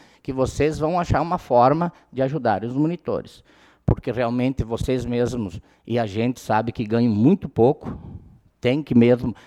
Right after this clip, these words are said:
reajustar, e quanto antes puderem achar uma forma de, de ajudar os monitores,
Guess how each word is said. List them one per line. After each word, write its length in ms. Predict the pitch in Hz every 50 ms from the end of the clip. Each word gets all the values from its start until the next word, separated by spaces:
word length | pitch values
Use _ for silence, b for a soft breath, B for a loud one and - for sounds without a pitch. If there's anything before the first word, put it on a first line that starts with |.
| B B B B
reajustar, 880 | B - 117 120 120 110 120 110 - - - 113 123 151 170 - b b b b b b b b -
e 420 | 139 147 160 196 220 220 196 170 - - - _ _ _ _ _ _ -
quanto 380 | 147 165 196 202 - - 151
antes 340 | 139 143 156 180 175 - - -
puderem 640 | - 135 117 117 120 127 131 127 131 120 104 - b b b b b
achar 300 | - 113 113 - 123 117
uma 200 | 131 139 131 123
forma 560 | - - 110 110 123 147 170 185 147 104 - b b b b b b b b b b _ _ _ _ -
de, 340 | 117 113 117 113 113 107 104
de 140 | 104 117
ajudar 360 | 113 107 - - 101 104 107 113
os 60 | 127
monitores, 800 | 123 117 113 107 95 - - 113 127 151 160 160 151 - -